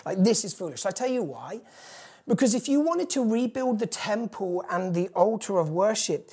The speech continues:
you would start by rebuilding the city walls. If you didn't build the city walls first, any invading tribe or army could come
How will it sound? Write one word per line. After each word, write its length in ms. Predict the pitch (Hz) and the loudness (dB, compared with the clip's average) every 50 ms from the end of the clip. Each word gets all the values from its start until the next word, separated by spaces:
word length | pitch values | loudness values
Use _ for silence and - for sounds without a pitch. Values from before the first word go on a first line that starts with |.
| - - - | -20 -20 -6
you 180 | - 185 208 214 | 0 2 2 4
would 140 | 208 196 - | 4 2 2
start 520 | - - - - 156 254 233 202 190 - | 0 0 0 0 0 4 4 4 2 2
by 120 | - 190 | -2 -2
rebuilding 760 | 170 170 165 170 180 180 175 160 196 180 170 165 151 156 151 | 0 0 0 0 0 -2 -2 0 0 0 0 0 -2 -4 -4
the 60 | 143 | -2
city 440 | 131 - - - - 151 - - 147 | 0 2 2 2 2 0 -4 -8 -8
walls. 460 | 131 131 127 - - - - - - _ _ _ _ - - - - | -8 -10 -10 -12 -14 -14 -14 -16 -16 _ _ _ _ -20 -12 -2 -2
If 140 | 170 - | -2 4
you 160 | - 262 294 285 | 6 6 6 6
didn't 320 | 294 311 302 294 254 214 | 4 2 2 2 0 0
build 220 | 277 269 262 240 | 0 2 2 2
the 60 | 214 247 | 2 2
city 480 | - - - 247 - - 240 214 214 - | 2 2 0 -2 -2 -4 -6 -6 -6 -6
walls 400 | - 190 165 190 180 160 165 156 | -2 0 2 2 2 0 0 -2
first, 380 | - - 226 190 160 139 - - _ | -2 0 0 0 0 0 -6 -10 _
any 400 | 214 233 269 285 302 294 294 - | -4 -2 0 0 0 0 0 0
invading 560 | 233 214 180 202 226 240 262 240 254 240 233 | 0 0 2 2 0 0 0 0 0 -2 -2
tribe 540 | - - - 294 262 240 226 214 202 196 180 | -4 -4 -2 0 0 2 2 0 0 0 0
or 160 | 190 202 196 - | -2 -2 -2 0
army 400 | 208 220 233 240 226 208 190 175 | 0 0 0 0 -2 -2 -4 -6
could 200 | 156 - 170 - | -6 -8 -10 -10
come 360 | - - - 240 247 247 226 | -10 -4 -2 0 0 0 -2